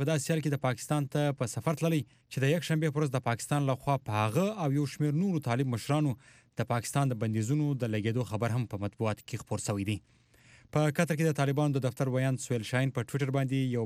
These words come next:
بیان خپور کړی دی او په هغه کې ویلي دی چې د ملا برادر په مشرۍ د طالبانو یو هیئت به د پاکستان د لوړپوړو چارواکو سره د افغانستان د سولې پروسې په وروستیو جریاناتو، په پاکستان کې د افغان مهاجرینو او د دواړو ګاونډیو هیوادونو ترمنځ د ولسي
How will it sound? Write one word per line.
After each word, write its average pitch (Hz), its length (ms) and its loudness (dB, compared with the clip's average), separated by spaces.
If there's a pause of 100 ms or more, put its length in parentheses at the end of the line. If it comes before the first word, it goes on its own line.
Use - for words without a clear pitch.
بیان 131 240 2
خپور 147 240 -2
کړی 151 180 2
دی 147 80 4 (380)
او 117 140 2
په 117 80 2
هغه 131 160 0
کې 147 160 2
ویلي 151 260 0
دی 160 140 2
چې - 100 -16
د 123 80 0
ملا 120 240 0
برادر 120 260 0
په 135 120 -2
مشرۍ 147 260 0
د 131 140 0
طالبانو 123 420 2
یو 120 160 0
هیئت 143 320 2
به 156 120 2 (420)
د 120 120 0
پاکستان 139 480 0
د 131 100 2
لوړپوړو 117 500 -2
چارواکو 170 360 0
سره 175 220 2 (100)
د 127 140 -2
افغانستان 135 500 2
د 143 120 0
سولې 143 260 0
پروسې 127 500 0
په 127 120 -2
وروستیو 123 500 0
جریاناتو، 127 520 0 (320)
په 120 120 -2
پاکستان 139 420 0
کې 139 160 -2
د 123 120 0
افغان 131 260 0
مهاجرینو 120 420 0 (400)
او 143 120 4
د 160 80 2
دواړو 175 300 2
ګاونډیو 147 440 2
هیوادونو 139 400 0
ترمنځ 143 260 0 (140)
د 123 100 0
ولسي 117 320 -2